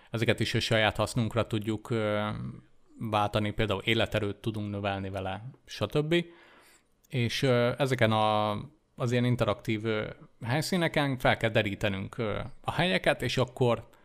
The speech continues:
utána ott, ö, megy tovább a, a játék, amint az összes pontot lekattintgattuk, tehát annyira nem bonyolult az egész.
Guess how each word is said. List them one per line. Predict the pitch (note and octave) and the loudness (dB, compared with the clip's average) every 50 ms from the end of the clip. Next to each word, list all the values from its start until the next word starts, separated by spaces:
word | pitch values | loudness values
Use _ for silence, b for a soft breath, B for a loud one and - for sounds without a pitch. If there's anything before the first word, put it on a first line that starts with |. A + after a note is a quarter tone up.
| b b b b b b b b b b b - | b b b b b b b b b b b -10
utána | - G#2+ G2+ - G#2+ G2 G2 F#2+ | -8 -4 -2 0 0 0 0 -2
ott, | F#2+ F2+ - - - | -4 -4 -6 -8 -6
ö, | G#2+ G2+ F#2+ F#2 F#2 - | -4 -4 -2 -4 -4 -4
megy | - G#2 G#2 G2 F2+ - | -4 -4 -4 -4 -4 -4
tovább | - G2+ F#2+ F#2 F2+ F2 F2 G2 | -6 -4 -2 -2 -2 -2 -2 -2
a, | G2 F#2+ G2 G#2 A#2+ - - - | 0 0 0 -2 -4 -8 -8 -6
a | A2 | -6
játék, | G2+ G2 F#2+ F#2 F#2+ F#2 - - - B2 - - - - _ _ - | -4 -4 -4 -4 -6 -6 -8 -10 -10 -10 -12 -16 -20 -20 _ _ -6
amint | G2+ G2+ G2+ G2+ F#2+ - - - - _ _ _ _ - | -4 -4 -4 -4 -6 -10 -14 -16 -20 _ _ _ _ -10
az | - - A2 A2 | -6 -4 -4 -4
összes | G#2+ - - A2+ - | -4 -4 -4 -6 -4
pontot | - - A2+ G#2 - G#2 G2+ | -2 0 0 0 0 -2 -4
lekattintgattuk, | - G#2 F#2+ - G#2 - - - G#2 G2+ G2 G2 F#2+ - - G#2 - - | -2 -4 -2 -2 -4 -4 -4 -6 -6 -6 -6 -6 -8 -8 -12 -12 -10 -6
tehát | - - - G#2 - - - - _ _ - - | -4 -4 -4 -4 -6 -12 -20 -20 _ _ -14 -4
annyira | - B2 C3 C3 B2 A2+ A2 | 2 6 6 8 8 6 6
nem | A2 A2 G#2+ G#2+ G2+ | 4 4 2 2 2
bonyolult | G#2+ G2+ G2 G2 F#2+ F#2+ F#2+ F#2+ - - | 2 2 2 0 -2 -4 -4 -6 -4 -4
az | G#2+ G2 | -2 -2
egész. | G#2 G2 G2 G2+ G#2 - - - | -2 -2 -4 -6 -10 -12 -16 -20